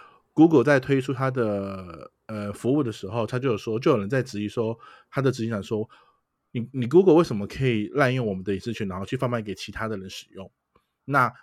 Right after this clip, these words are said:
这个 Google 执行长很，很，很，很正义的是说，“我使用的平台里面是完全全免费的给你，给所有使用者使用，你爱在我的平台里面使用，我就有权利在你在使用这平台里面的时候多，多说产生的任何的资讯，就是归我所有，因为我没有跟你说，说任何的费用。”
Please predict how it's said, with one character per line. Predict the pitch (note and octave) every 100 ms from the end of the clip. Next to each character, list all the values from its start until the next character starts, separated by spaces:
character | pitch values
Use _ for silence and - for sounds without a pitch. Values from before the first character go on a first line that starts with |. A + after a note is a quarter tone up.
| _
这 | -
个 | F#3 D3+
Google | D#3+ B2+
执 |
行 | B2+ A#2
长 | A2
很， | A2 A#2 G2+ G#2+
很， | G#2 -
很， | - B2 A2+
很 | B2
正 | A2 D#3
义 | C3
的 | A#2+
是 | A2+
说 | B2 B2 A#2+ - - _ _
，“我 | C#3
使 | F3 D3+
用 | D#3
的 | C#3
平 | B2
台 | A2+ G#2+
里 | G2
面 | A2+
是 | A#2 B2+
完 | A#2
全 | B2 A#2
全 | - A#2+
免 | D3 A2+
费 | F#2+ A2+
的 | G#2+
给 | G#2+ G#2
你， |
给 | G2+ G2+
所 | F#2+ -
有 | A2+
使 | -
用 | G#2+
者 | G2+
使 | G2+
用， | G2 - - -
你 | B2
爱 | - F#3
在 | F#3
我 | A2+
的 | G#2+ G2+
平 | -
台 | B2
里 |
面 | G#2+ A#2
使 | -
用， | G2+ G2
我 | A#2
就 | C#3+
有 | G2+
权 | - G2+
利 | A2+
在 | A2+ A#2+ G2+ _ _
你 | A2
在 | C3+
使 | D3 A#2
用 | B2+
这 | A#2+
平 |
台 | A2+
里 | G#2
面 | G2+
的 | A2
时 | -
候 | F#2+ - _ _
多， | A2+ G#2+
多 | A2+ A2
说 | - G#2+
产 | - F#2+
生 | - B2+
的 | A#2
任 | B2+
何 | G#2+
的 | G2
资 | G#2+
讯， | G#2+ A2
就 | A#2+
是 | A#2+ -
归 | C#3+
我 | C3 G#2
所 | G2 G2
有， | F#2+
因 | C3
为 |
我 | B2+
没 | B2
有 |
跟 | A#2 G#2
你 |
说， | F#2+ G#2+
说 | - A2+
任 | A#2+
何 | G#2
的 | F#2+
费 | G#2
用。” | G2+ -